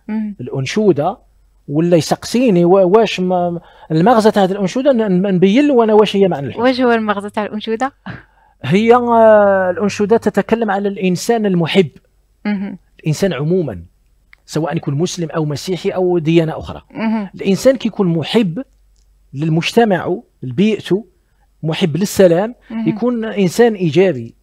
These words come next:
Speaker 2: اكثر.
Speaker 1: مهم.
Speaker 2: الانسان اللي يكون، آه، متغطرس سلبي يكون يكره كاع الناس،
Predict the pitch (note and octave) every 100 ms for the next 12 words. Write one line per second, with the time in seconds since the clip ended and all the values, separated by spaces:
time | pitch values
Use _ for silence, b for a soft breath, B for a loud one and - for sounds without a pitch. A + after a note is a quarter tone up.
0 | - G3+ G#3+ G#3 _ _ _ _ _ _
1 | E3+ E3+ A3+ C#4 B3+ A#3 - A3+ A3 G#3
2 | G3+ F#3+ F#3 G3 F#3 - F3 G3 - -
3 | _ - B3 G#3+ D3+ G#3+ B3+ b b b
4 | b b b F#3 C4 C#4 C4 A3 G#3+ G3+
5 | F3+ C#4 D4 -